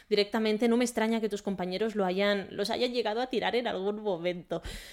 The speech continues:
Pero por eso, porque al final tienes que buscar esas cositas que estás más acostumbrados, porque tienes que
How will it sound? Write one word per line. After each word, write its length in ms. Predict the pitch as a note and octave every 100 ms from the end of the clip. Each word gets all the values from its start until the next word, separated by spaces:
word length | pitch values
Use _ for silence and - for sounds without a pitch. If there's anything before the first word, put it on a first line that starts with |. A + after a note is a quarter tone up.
| -
Pero 640 | A#3 A3 G#3+ G3+ F#3+ F3+ F3
por 120 | A3
eso, 220 | A3+ G#3+
porque 180 | G3 G3+
al 80 | F#3+
final 260 | G3 G3 G#3
tienes 200 | A3+ A3
que 80 |
buscar 280 | A3+ G#3+ A#3
esas 220 | A#3 A3
cositas 420 | - A3+ A3+ A3+ G#3+
que 80 |
estás 320 | G#3 A3 G#3+ G3
más 300 | G3+ B3+ D4+
acostumbrados, 800 | C#4 - A#3+ G#3 G3 G3 D#4 - - -
porque 280 | A3 G#3+ G3+
tienes 400 | G3+ - A#3+ B3+ C4+
que 320 | - C4+ D4